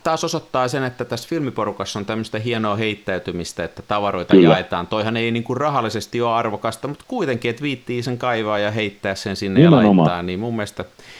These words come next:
Speaker 1: kiitos Markulle. Tää on hienosti, hienosti tehty ja tästä tulee, tota,
Speaker 2: Me lähetämme
Speaker 1: pisteitä.
Speaker 2: kyllä, me lähetämme täällä kädet heiluun, kun lähetämme hyvää karmaa
Speaker 1: <laughs>
Speaker 2: astraalitasojen yli sinulle.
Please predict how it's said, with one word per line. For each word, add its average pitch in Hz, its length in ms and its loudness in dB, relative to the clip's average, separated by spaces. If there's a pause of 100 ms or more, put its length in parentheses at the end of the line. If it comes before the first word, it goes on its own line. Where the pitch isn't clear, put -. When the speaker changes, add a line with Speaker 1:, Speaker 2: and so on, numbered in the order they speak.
(200)
Speaker 1:
kiitos 135 500 -2
Markulle. 160 800 0 (800)
Tää 92 180 -2
on 95 80 0
hienosti, 107 520 -4
hienosti 117 480 -4 (100)
tehty 95 400 -4
ja 85 120 -6
tästä 95 300 -6
tulee, 87 380 -4
tota, 87 400 -4 (1400)
Speaker 2:
Me 101 60 8
lähetämme 117 360 8
Speaker 1:
pisteitä. 92 240 -2 (580)
Speaker 2:
kyllä, 104 260 10
me 98 100 8
lähetämme 98 360 6
täällä 98 280 6 (200)
kädet 101 380 6
heiluun, 85 380 8
kun 78 120 4
lähetämme 80 440 4
hyvää 82 360 6
karmaa 71 540 4 (340)
Speaker 1:
<laughs> 113 60 -4 (200)
Speaker 2:
astraalitasojen 80 1120 4
yli 80 220 6
sinulle. 76 460 4